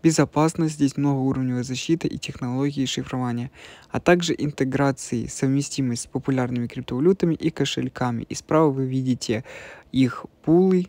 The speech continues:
а также их, э, стейкинг программы. Итак, ребята, сейчас мы перешли на их веб-сайт волтка точка ком. Вот так вот он выглядит. Вот, э, здесь мы можем рассмотреть, э, уже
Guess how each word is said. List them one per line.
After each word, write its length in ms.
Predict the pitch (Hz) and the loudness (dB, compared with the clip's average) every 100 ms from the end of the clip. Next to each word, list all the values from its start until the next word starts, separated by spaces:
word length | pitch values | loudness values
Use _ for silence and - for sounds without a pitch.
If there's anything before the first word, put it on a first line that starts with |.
| - | -6
а 80 | |
также 360 | - 135 147 139 | -2 0 0 -4
их, 360 | - 135 135 - - - _ | -2 -2 -4 -12 -20 -20 _
э, 260 | 123 120 117 | -2 -2 -2
стейкинг 840 | - - 135 151 - 139 131 - - - | -6 -2 0 0 -2 -2 -2 -10 -20 -6
программы. 640 | 131 135 127 123 117 127 - - - - - - | -6 -2 -2 -2 -4 -6 -8 -8 -12 -14 -16 -12
Итак, 240 | - 165 | -8 -8
ребята, 400 | - 135 123 120 - | -8 -14 -16 -20 -20
сейчас 320 | - 233 247 | -14 -14 -12
мы 100 | 185 | -16
перешли 400 | 165 143 - 151 | -16 -18 -14 -14
на 120 | 139 | -12
их 200 | 131 - | -16 -18
веб-сайт 460 | 131 - - 175 175 _ _ _ | -20 -20 -16 -14 -16 _ _ _
волтка 460 | 135 135 - 131 127 139 | -16 -16 -18 -20 -20 _
точка 340 | 131 - - | -20 -20 -20
ком. 400 | 135 - 175 180 180 _ _ | -20 -16 -16 -16 -20 _ _
Вот 180 | - 135 | -20 -20
так 240 | 135 127 | -20 -20
вот 120 | 131 _ | -20 _
он 220 | 127 127 | -20 -14
выглядит. 580 | 156 175 170 165 156 - _ _ _ _ _ _ _ | -12 -12 -16 -14 -14 -14 _ _ _ _ _ _ _
Вот, 560 | 135 139 139 139 - - | -16 -14 -12 -14 -18 -20
э, 340 | 131 131 131 | -18 -16 -16
здесь 320 | 131 156 147 | -12 -12 -12
мы 80 | 143 | -14
можем 380 | 135 135 127 120 | -16 -16 -18 -20
рассмотреть, 760 | 131 - 143 139 135 117 _ _ - | -20 -20 -20 -20 -20 -20 _ _ -20
э, 360 | 127 120 113 113 | -20 -20 -20 -20
уже 500 | 135 131 131 120 | -20 -20 -20 -20